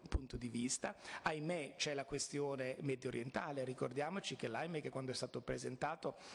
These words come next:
qualche giorno dopo è stato travolto dagli eventi del sette ottobre, perché il porto di riferimento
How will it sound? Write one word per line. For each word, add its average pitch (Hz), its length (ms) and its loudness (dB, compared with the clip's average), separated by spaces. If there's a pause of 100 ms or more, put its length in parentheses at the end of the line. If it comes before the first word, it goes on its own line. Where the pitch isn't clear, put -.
(160)
qualche 143 240 4
giorno 135 180 0
dopo 151 240 0
è 156 40 0
stato 131 280 -2
travolto 131 460 0
dagli 120 220 -2
eventi 131 340 -2
del 117 120 0
sette 117 300 -2
ottobre, 120 540 0
perché - 500 0
il 131 240 -4
porto 131 520 0
di 127 140 0
riferimento 139 760 0